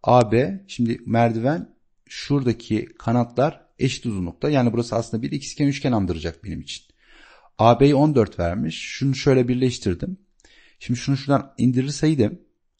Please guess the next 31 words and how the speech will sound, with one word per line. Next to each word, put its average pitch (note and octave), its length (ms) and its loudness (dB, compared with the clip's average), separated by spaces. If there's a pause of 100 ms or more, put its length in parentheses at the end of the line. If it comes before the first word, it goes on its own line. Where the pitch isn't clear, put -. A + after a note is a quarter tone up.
(200)
kaç - 260 0
kaç - 220 0
yapardım? C3+ 540 -4
Yedi, B2 260 2
yedi, A#2+ 220 2
iki - 540 -6
eşit - 220 -4
parçaya G#2+ 320 0
bölerdim. G#2 380 2 (540)
A G#2+ 220 4
C E3 380 -2 (280)
merdivenin B2+ 460 4
bir D3+ 120 -4
kanadı G#2 280 -2
da B2+ 60 0
yirmi A#2+ 280 2
beşmiş. C#3 420 -2
O A2+ 100 -4
zaman A2 180 0
burası A2+ 260 -6
yirmi A#2+ 180 4
beş A#2+ 120 0
ise - 520 -4
buradaki A#2 300 -4
yüksekliğe A#2 460 -2
de G2+ 80 -2
ne C#3 100 2
kaldı? A2+ 260 -2
Yirmi B2 200 2
dört F2+ 180 -4
kaldı. - 260 -14